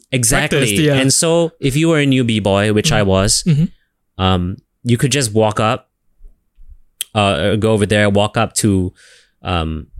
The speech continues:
Speaker 1: a group of other B-boys, and you could just introduce yourself, like, "Hey, can I, um, can I join?"
Speaker 2: Yeah.
Speaker 1: Uh, or whatever, like, "Oh, can I dance here, practice here?"
Speaker 2: Yeah.
Speaker 1: And mostly, you know, everyone would be down,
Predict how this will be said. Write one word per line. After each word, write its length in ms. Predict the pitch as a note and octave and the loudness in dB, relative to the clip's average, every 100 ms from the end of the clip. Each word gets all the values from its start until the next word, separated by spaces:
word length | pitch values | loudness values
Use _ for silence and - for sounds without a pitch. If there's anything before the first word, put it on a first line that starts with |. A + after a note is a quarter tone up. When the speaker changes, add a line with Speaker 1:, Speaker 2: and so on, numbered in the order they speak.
| - | -6
Speaker 1:
a 140 | A2+ G#2+ | -2 0
group 300 | A2 A#2+ G#2+ | 2 2 2
of 140 | G#2 | 0
other 200 | G#2+ A#2+ | 0 0
B-boys, 600 | G#2+ G2+ F2+ F#2+ F2 G2 - | 0 -2 0 2 2 0 -4
and 200 | G2+ G#2 | -2 0
you 80 | |
could 160 | G#2 G#2+ | 0 -2
just 380 | A2 G#2 - - _ | 0 0 -2 -6 _
introduce 480 | A2 G#2 G2 G#2 A2+ | -6 -4 -2 0 0
yourself, 400 | A2 G#2 A2 G#2 | 0 -2 0 -2
like, 320 | G#2+ F#2+ F#2+ - - _ _ _ _ _ | 0 0 0 -6 -20 _ _ _ _ _
"Hey, 200 | A2+ G#2+ | 0 0
can 200 | A2 G#2+ | 0 0
I, 420 | G#2 G#2 G2+ G2+ _ - | 2 0 -2 -6 _ -6
um, 500 | F#2 F2 E2+ F2 - _ _ _ - | -4 -2 -4 -8 -14 _ _ _ -10
can 140 | - G2+ | -2 0
I 80 | F#2+ | 0
join?" 460 | F#2+ F#2 F#2 F#2 | 2 2 0 0
Speaker 2:
Yeah. 100 | D3+ - - - - | -2 -4 -14 -20 -10
Speaker 1:
Uh, 260 | - F2 C#2+ | -4 -2 -2
or 80 | F2+ | 0
whatever, 440 | G2 G2 F#2 F2+ | 0 0 0 0
like, 220 | F2+ - | -2 -4
"Oh, 120 | D#2+ F#2+ | -6 -4
can 180 | G2+ | -2
I 100 | F#2 | 0
dance 360 | F2+ F2+ F2 - | 0 -2 -2 -2
here, 460 | - F#2 F2+ F#2+ - - | -2 0 0 -2 -8 -10
practice 420 | F2 - G#2 - | -10 -6 -4 -2
here?" 160 | - D3+ | 0 0
Speaker 2:
Yeah. 60 | B2 | -2
Speaker 1:
And 180 | G2+ G2 - _ _ _ _ D#3 _ _ _ _ A3 - | -2 -4 -8 _ _ _ _ -20 _ _ _ _ -20 -6
mostly, 640 | C3 B2+ D3 D#3+ C3 A2+ - _ | 0 2 2 0 0 -2 -8 _
you 140 | B2+ A#2 | -2 0
know, 160 | G2 F2+ | 0 0
everyone 480 | A#2+ B2 A#2+ A#2+ | 0 0 2 2
would 160 | A#2 G#2 | 0 0
be 160 | G#2 F#2+ | -2 0
down, 420 | F#2+ A2 A2 | 0 0 0